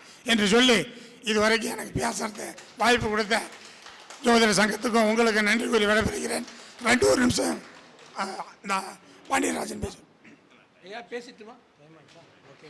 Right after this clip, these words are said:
Speaker 2: ரொம்ப நன்றி. ஒரு குழந்தைகள் ஜாதகத்தை பார்க்குறீங்க, அப்பா வெளிநாடு போகலாமான்னு கேட்குறாரு. அந்த குழந்தை ஜாதகத்தை காமிச்சு அப்பா வெளிநாடு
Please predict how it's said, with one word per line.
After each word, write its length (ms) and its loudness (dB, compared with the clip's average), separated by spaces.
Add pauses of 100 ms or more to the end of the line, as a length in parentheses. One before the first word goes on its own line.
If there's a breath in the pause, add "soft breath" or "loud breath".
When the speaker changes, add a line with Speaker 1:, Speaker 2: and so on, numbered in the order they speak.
Speaker 2:
ரொம்ப 200 -20
நன்றி. 200 -20 (1300)
ஒரு 140 -12 (100)
குழந்தைகள் 560 -6
ஜாதகத்தை 460 -8 (140)
பார்க்குறீங்க, 440 -14 (300)
அப்பா 220 -8 (120)
வெளிநாடு 380 -8 (100)
போகலாமான்னு 640 -10
கேட்குறாரு. 380 -12 (500)
அந்த 120 -12 (200)
குழந்தை 360 -10
ஜாதகத்தை 440 -8
காமிச்சு 360 -12 (680 soft breath)
அப்பா 200 -4 (140)
வெளிநாடு 360 0